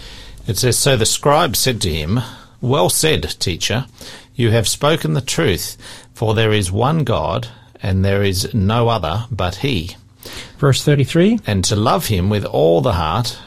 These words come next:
Speaker 1: with all the understanding, with all the soul, and with all the strength, and to love one's neighbour as oneself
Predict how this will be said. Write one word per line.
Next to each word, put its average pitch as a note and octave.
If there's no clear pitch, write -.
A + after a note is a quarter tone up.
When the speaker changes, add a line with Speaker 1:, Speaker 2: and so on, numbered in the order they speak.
Speaker 1:
with A2+
all C#3
the B2+
understanding, F#2
with G2+
all C#3
the B2
soul, F2+
and F#2
with F#2
all D3
the B2+
strength, F#2+
and F#2
to -
love C3
one's A#2+
neighbour C3
as G#2+
oneself F#2+